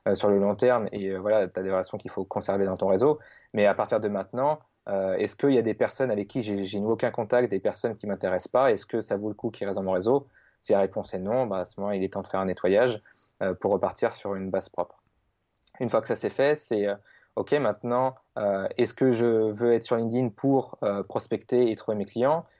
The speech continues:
ou est-ce que je vais être sur LinkedIn pour bâtir une réputation et générer des prospects sur le long terme ? Si t'as besoin tout de suite de prospecter, euh,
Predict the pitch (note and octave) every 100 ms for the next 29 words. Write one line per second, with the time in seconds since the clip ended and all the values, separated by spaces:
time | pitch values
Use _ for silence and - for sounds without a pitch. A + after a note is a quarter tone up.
0 | _ A#2+ A2+ B2 A2 G#2+ A2 G#2 G#2+ C#3
1 | C#3 G#2 G#2+ G#2+ G#2+ G#2 G2 - G2 -
2 | C3+ C3+ G#2 G#2 G#2 G#2 G2 - - -
3 | A2 G#2 G#2 G2+ G2+ F#2 - _ _ -
4 | - - - - D3 C#3+ A#2 A#2 A2+ A#2
5 | - A2+ G#2+ - - G2+ - C3+ D#3 D#3
6 | _ _ G#2 G2 F2+ F2